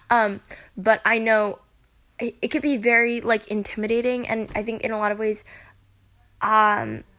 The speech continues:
it's very easy to just feel like you're not, like, worthy of, like, being on a podcast, or, like, that's, like, a whole thing, or, I, like, literally,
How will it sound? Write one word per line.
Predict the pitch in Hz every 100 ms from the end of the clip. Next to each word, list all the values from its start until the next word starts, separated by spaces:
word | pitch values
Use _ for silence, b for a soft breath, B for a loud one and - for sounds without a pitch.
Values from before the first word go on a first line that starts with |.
| _
it's | 226 202
very | 220 233 233
easy | 220 208 226 -
to | - 220
just | 214 -
feel | 220 208
like | 208
you're | 208
not, | 202 202 -
like, | 220 -
worthy | 208 214 208 220 277 311 349 - B B B B
of, | 240
like, | 233 226 - _ - - 190
being | 214 214
on | 233
a | 220
podcast, | - 214 262 262
or, |
like, | 247 220
that's, | 226 269
like, |
a | 247
whole | 233 202
thing, | 196 - 226 233
or, | 226 -
I, | - -
like, | 311 -
literally, | 254 285 285 262